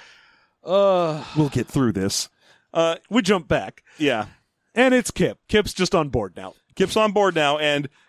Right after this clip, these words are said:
Speaker 2: Kip, <laughs> I, I don't think I've ever hated Kip as much as when he comes out and he's like,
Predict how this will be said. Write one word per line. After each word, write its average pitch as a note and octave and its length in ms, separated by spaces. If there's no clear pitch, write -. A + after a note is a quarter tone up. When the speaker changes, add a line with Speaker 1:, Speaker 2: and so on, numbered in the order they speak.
Speaker 2:
Kip, - 180
<laughs> - 440
I, E3+ 180
I E3+ 80
don't G#3+ 140
think G3+ 120
I've E3+ 140
ever D#3 180
hated C#3 320
Kip C3+ 240
as C#3 180
much C3+ 220
as C3 120
when F3 100
he F3 60
comes G3 240
out G3+ 120
and F3 80
he's E3+ 120
like, E3+ 220